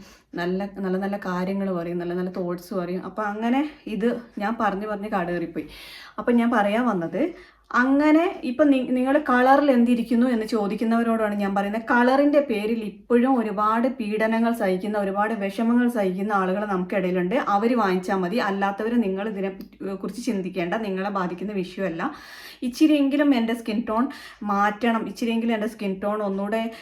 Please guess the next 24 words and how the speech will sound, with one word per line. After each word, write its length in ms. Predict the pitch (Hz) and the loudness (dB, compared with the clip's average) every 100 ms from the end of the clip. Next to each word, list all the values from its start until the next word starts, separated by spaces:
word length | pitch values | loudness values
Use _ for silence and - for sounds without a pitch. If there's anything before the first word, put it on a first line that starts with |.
| - - | -20 -12
കു-, 160 | 190 | -10
ഉം, 160 | 208 214 214 | -8 -8 -2
ന-, 220 | 202 202 | -2 0
ഏഹ്, 340 | 208 196 196 196 | 0 0 0 -2
കുറച്ചുകൂടെ 440 | 220 208 262 247 240 | -2 -4 0 2 2
ഒന്ന് 200 | 220 220 | 0 -2
ഇമ്പ്രൂവ് 420 | 202 214 254 277 | -2 0 2 2
ചെയ്യണം 320 | 240 208 208 | 0 0 -2
എന്ന് 140 | 220 190 | 0 0
ആഗ്രഹിക്കുന്നവർക്ക് 800 | 202 240 269 277 277 269 254 226 240 | 2 2 4 4 4 2 2 -2 -2
വേണ്ടിയിട്ട് 420 | 185 170 208 254 | -2 -2 -2 0
ഞാൻ 180 | 226 220 | 2 0
വെച്ചിരിക്കുന്ന 480 | 190 202 180 196 196 | -2 -4 -6 -4 -4
പ്രോഡക്റ്റാണ് 600 | 190 170 175 - 240 220 | -2 -2 -4 -4 -4 0
ഈ 100 | 277 | 0
ഗ്ലൂട്ട 420 | 208 190 185 180 190 262 381 - - _ | 0 -2 -2 0 0 0 0 -8 -20 _
ഫേസ് 340 | 196 190 185 214 | -4 -4 -2 -2
ആൻഡ് 180 | 220 196 | -2 0
ബോഡി 280 | 180 170 175 | 0 0 -4
ക്രീം. 280 | 180 175 285 | -4 -2 0
അങ്ങനെയുള്ളവർ 560 | 277 220 226 196 190 190 | 0 -2 -2 0 0 0
മാത്രം 380 | 185 175 175 196 | -2 -4 -4 -2
വാങ്ങിച്ചാൽ 380 | 180 170 165 180 | -2 -4 -4 -4
മതി, 220 | 170 | -2